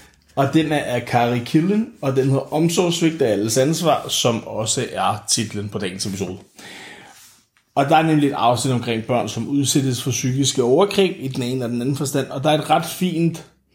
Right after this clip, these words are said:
citat af en Nelly Sachs fra otteogtres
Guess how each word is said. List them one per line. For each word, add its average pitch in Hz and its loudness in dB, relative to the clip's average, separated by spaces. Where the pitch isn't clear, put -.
citat 208 2
af 156 -2
en 160 0
Nelly 147 2
Sachs - -2
fra - 0
otteogtres 190 0